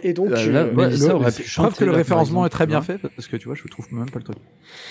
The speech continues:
Speaker 1: Et, euh, donc, si vous voulez faire des suggestions, vous pouvez nous contacter,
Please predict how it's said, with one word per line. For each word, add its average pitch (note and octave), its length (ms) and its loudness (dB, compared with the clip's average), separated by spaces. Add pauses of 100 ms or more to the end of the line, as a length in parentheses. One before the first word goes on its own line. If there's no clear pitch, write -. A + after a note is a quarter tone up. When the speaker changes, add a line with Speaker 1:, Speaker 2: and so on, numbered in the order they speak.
(520)
Speaker 1:
Et, C3+ 240 6
euh, A#2+ 680 -2 (280)
donc, C4 140 2
si - 120 2
vous A#3 80 2
voulez B3 160 4
faire A3 160 2
des G3 80 6
suggestions, A3 600 2
vous E3 80 -2
pouvez F#3 200 0
nous G3 100 2
contacter, G3 720 -2